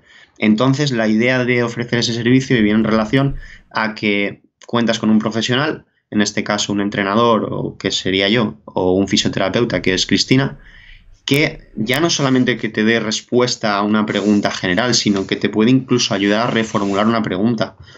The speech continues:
Por ejemplo, muchas veces te habrá pasado a ti lo mismo, te preguntan, "¿cuál es el mejor,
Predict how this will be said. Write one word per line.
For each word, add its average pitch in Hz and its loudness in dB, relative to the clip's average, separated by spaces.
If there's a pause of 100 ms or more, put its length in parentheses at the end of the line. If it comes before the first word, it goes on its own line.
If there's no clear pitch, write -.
(120)
Por 104 -4
ejemplo, 107 2
muchas 110 4
veces 131 0 (500)
te - -2
habrá 104 0
pasado 110 -2
a 107 0
ti 110 -2
lo 101 2
mismo, 117 2
te 110 -2
preguntan, 101 0
"¿cuál 127 0
es 139 2
el 151 2
mejor, 123 2